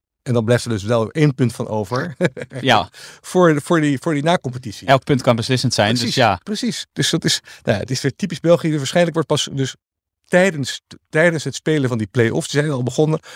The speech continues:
Speaker 1: zal pas duidelijk zijn hoeveel punten Union eigenlijk heeft.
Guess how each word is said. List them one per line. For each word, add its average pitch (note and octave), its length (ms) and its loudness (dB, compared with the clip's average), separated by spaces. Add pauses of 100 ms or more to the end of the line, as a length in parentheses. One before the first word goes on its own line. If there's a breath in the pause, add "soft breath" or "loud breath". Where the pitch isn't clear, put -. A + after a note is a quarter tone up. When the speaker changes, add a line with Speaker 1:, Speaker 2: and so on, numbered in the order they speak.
Speaker 1:
zal D#3 180 2
pas C#3+ 160 0
duidelijk C#3+ 400 4
zijn C#3 300 0 (100)
hoeveel C#3 280 -2
punten C3+ 340 2
Union B2 380 0
eigenlijk A#2 320 -2
heeft. D#2+ 340 -12